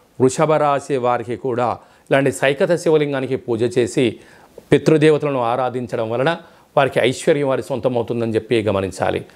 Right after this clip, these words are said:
రాశిలోనే గురువు, అలాగనే రెండవ స్థానంలో కుజుడు సంచారం చేయడం వలన కుజదోష ప్రభావం కారణం వలన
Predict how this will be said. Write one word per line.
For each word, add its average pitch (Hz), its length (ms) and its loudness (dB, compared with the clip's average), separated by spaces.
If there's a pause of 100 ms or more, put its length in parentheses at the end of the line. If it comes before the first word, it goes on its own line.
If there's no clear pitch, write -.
(280)
రాశిలోనే 135 760 4
గురువు, 117 460 2 (400)
అలాగనే 143 320 4
రెండవ 151 280 2
స్థానంలో 143 440 0
కుజుడు 143 300 0
సంచారం 127 420 -2
చేయడం 113 240 0
వలన 113 280 -2 (440)
కుజదోష 175 500 2
ప్రభావం 143 640 -2
కారణం 127 320 -4
వలన 127 320 -4